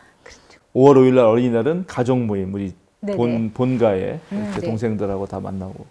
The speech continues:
Speaker 2: 그다음에 금토를 속초 양양을 갔거든요.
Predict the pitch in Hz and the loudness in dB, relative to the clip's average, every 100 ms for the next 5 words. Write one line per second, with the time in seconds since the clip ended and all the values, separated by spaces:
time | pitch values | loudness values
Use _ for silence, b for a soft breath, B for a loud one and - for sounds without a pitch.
0 | _ b b b b - 113 113 117 - | _ b b b b -8 -4 -2 -2 -2
1 | 151 156 - 165 196 240 - - - - | -2 -2 -2 0 0 -2 -12 -10 -8 -8
2 | - 175 110 117 117 107 95 98 107 | -4 -4 -2 -4 -6 -8 -10 -12 -12